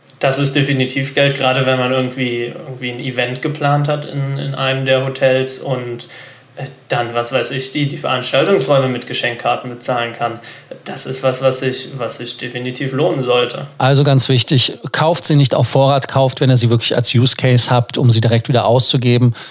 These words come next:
Speaker 2: weil es soll schon vorgekommen sein, dass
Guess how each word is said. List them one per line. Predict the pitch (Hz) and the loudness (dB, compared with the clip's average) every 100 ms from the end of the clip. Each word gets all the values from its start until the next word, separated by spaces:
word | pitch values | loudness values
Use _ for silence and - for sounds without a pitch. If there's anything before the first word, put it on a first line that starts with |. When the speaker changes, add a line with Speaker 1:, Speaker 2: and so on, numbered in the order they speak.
| - _ | -20 _
Speaker 2:
weil | 110 107 117 131 135 | -2 2 4 4 4
es | - | 2
soll | 127 127 | 4 4
schon | - 135 | 4 2
vorgekommen | 139 127 120 131 117 113 | 4 4 4 4 6 6
sein, | 110 107 104 | 6 6 6
dass | 110 110 | 4 2